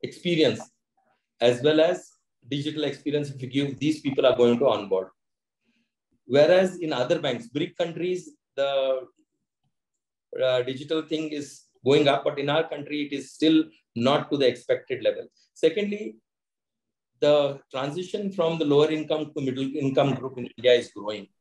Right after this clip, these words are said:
So, and our youngsters, if you see, I wouldn't have borrowed that easily, but my children will, uh, easily borrow. So the propensity to borrow or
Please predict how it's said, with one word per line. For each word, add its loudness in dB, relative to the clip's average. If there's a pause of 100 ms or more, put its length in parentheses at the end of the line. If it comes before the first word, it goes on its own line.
(840)
So, 4
and 0
our 4
youngsters, -4
if -8
you -6
see, -4
I 2
wouldn't -2
have 0
borrowed 2 (260)
that 2
easily, -6
but -2
my -4
children -6
will, -4 (340)
uh, 2
easily -4
borrow. 4
So -2 (560)
the -4 (440)
propensity -4
to -2
borrow 0
or -4